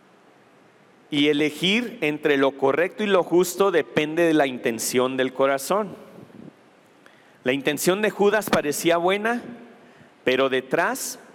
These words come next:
se escondi-, se escondía una idea maligna. Manifiesta un supuesto interés en los pobres que en realidad era fingido.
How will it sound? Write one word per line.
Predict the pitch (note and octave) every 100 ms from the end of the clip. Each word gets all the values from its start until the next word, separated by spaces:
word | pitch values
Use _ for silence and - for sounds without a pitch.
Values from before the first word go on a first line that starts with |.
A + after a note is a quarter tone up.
| - - -
se | - C3
escondi-, | - B2+ A#2+ B2 C#3 D3
se | - C#3
escondía | B2 C3+ B2+ C#3 E3 F#3+ F3+ -
una | D3
idea | D3 C3+ C#3+ D3+
maligna. | B2+ A2+ C3 C3 G#2 - - - - - _ - - - - - -
Manifiesta | C#3 E3 D#3 G3 G3+ A#3+
un |
supuesto | A3+ A3 F#3+ G#3 G#3
interés | A3 G3 D#3+ E3+ F3+ G3
en | F3+
los | D3 -
pobres | E3+ G3 A3 A#3+ - - - - - - -
que | A#2
en | A#2+
realidad | B2 B2 B2 D3 G3 - - - - - - - -
era | B2 C3+
fingido. | - A#2 G#2 B2 B2 G#2+